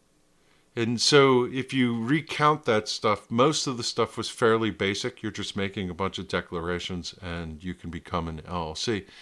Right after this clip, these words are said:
Now, to operate as an L L C, there's obviously more to it.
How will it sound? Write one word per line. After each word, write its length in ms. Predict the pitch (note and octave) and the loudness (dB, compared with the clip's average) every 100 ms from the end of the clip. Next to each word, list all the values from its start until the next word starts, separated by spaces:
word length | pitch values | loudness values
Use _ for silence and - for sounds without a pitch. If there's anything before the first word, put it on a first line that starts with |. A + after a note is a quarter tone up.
| - - - | -20 -14 -2
Now, 140 | A#2+ | 2
to 40 | A#2 | 2
operate 520 | C#3+ C3+ C#3 B2 A2 | 2 0 2 2 4
as 280 | G#2 F#2+ G#2 | 2 2 -2
an 80 | |
L 200 | F#2+ F#2+ | -2 -2
L 60 | F2 | -2
C, 380 | - A#2 F2+ F#2 | -2 -4 -4 -6
there's 200 | A2 A2+ | -6 0
obviously 480 | C3+ B2+ A2+ - A#2 | 2 2 2 -2 -2
more 240 | G2 F#2+ E2+ | 0 -4 -4
to 220 | - G2 | -4 -4
it. 120 | D2+ | -6